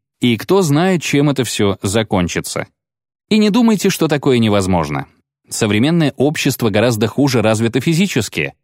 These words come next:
чем те же древние греки. Не надо, наверное, долго объяснять, почему так произошло, достаточно сказать всего одно слово.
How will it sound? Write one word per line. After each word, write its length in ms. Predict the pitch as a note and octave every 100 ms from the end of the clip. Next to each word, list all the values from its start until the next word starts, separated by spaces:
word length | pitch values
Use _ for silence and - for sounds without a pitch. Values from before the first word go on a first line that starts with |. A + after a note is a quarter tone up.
| _ -
чем 360 | B2+ A2 G2+
те 180 | - B2
же 140 | G#2+
древние 400 | G#2 A#2 G2 A2
греки. 440 | A#2 B2+ F2 - B1+ _ _ _ _ _
Не 140 | D3 E3+
надо, 260 | G#3 F3+
наверное, 420 | D3 C#3 C3 C3 C3
долго 300 | C3+ G2+ F#2+
объяснять, 520 | G#2 A#2+ F#3 F#3+ -
почему 360 | C#3 - D3
так 200 | B2 G#2+
произошло, 500 | - G#2+ A#2 C#3 G3+
достаточно 680 | F3 A#2 - D#3+ C#3+ - B2
сказать 420 | - B2 G#2+ C3+
всего 380 | - - B2 B2+
одно 360 | - A#2 G#2+ G2
слово. 480 | - B2 F#2 D2